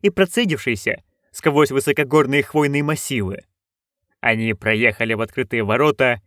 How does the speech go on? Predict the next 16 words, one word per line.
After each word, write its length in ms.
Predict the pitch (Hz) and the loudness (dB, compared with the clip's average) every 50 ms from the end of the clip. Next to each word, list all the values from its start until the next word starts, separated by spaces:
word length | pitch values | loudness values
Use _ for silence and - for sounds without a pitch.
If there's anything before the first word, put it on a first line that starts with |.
| _ _ - | _ _ -2
и 120 | - 170 | 0 2
очутились 580 | 151 160 165 - - 156 - 202 196 170 156 - | 2 2 0 0 -4 -6 -4 -2 0 0 0 -2
посреди 440 | - 165 156 - 160 160 151 156 170 | -2 -2 -2 0 -2 -2 0 0 0
огороженного 720 | - - 156 139 151 165 196 196 151 151 156 156 156 156 | 0 0 0 2 4 4 4 4 2 2 0 0 0 0
пространства, 800 | - - 170 - - - 185 190 175 - - - 104 101 - - _ _ _ _ _ _ _ _ - | 0 0 -4 -4 -2 0 0 2 0 -2 -4 -6 -6 -6 -8 -10 _ _ _ _ _ _ _ _ -6
которое 440 | 123 117 - 139 131 123 123 120 | -6 -2 2 2 4 4 4 2
в 40 | 120 | 2
этих 240 | 127 123 - 131 - | 2 0 0 -2 -2
краях, 480 | - 151 165 180 214 220 202 - - _ _ | -2 0 0 2 2 2 2 0 -4 _ _
очевидно, 680 | - 180 - - 202 185 180 185 170 160 165 160 151 143 _ _ _ _ - | -6 -6 -2 -2 0 0 2 0 0 2 0 0 0 -2 _ _ _ _ -8
именовалось 640 | - 156 147 135 139 135 131 127 123 127 131 131 | -4 -2 0 2 2 2 2 2 2 2 0 0
городом. 560 | 135 127 131 120 107 104 92 95 101 - - - _ _ _ _ _ _ _ _ _ _ _ _ _ _ _ _ _ _ _ _ _ _ _ | 0 0 2 2 0 -2 -2 -6 -8 -10 -14 -16 _ _ _ _ _ _ _ _ _ _ _ _ _ _ _ _ _ _ _ _ _ _ _
Пошатавшись 680 | - 120 110 - 127 110 - 127 127 120 101 123 117 98 | -4 -4 -4 -4 -6 -4 0 2 2 2 2 -2 -8 -8
по 120 | - 117 | -6 -4
плоскому 460 | - - 135 127 - - 120 113 117 | -2 0 0 0 0 -4 -6 -4 -4
миру 460 | 113 127 143 151 139 117 104 - - | -4 -2 0 0 0 0 -2 -6 -8